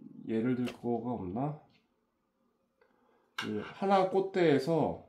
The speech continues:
자르면은 두 개가 나오고 그런 식으로 돼 있는 거라 사실 수초가 다 자랐다고 해서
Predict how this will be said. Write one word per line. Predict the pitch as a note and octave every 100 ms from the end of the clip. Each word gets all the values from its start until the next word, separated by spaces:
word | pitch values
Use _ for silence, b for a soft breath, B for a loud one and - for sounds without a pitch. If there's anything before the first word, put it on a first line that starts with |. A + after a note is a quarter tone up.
| _
자르면은 | - G3 G#3 F#3+ C#3+ D#3+ G3 G#3 - _ _ _
두 | - B2+
개가 | D#3+ D3+ G#2+
나오고 | F2+ F2 E2+ E2 _ _ _ _ _ _ _ _ _ _ _ _ _ _ _
그런 | - B2 B2+
식으로 | B2 B2+ A2+ G#2+
돼 | G#2+
있는 | G2+ G2
거라 | F#2+ F#2+ C3+ G#2 - _
사실 | - C#3 - D3+ F#2+ - _ _ _ _ _ _ _ _ _ _ _ _ _ _ _ _ _ _ _ - - -
수초가 | G3+ G3 G#3+ F3+ E3
다 | A#2+
자랐다고 | - A2+ C#3 C#3+ B2+ C#3
해서 | D3+ F3+ G#3 -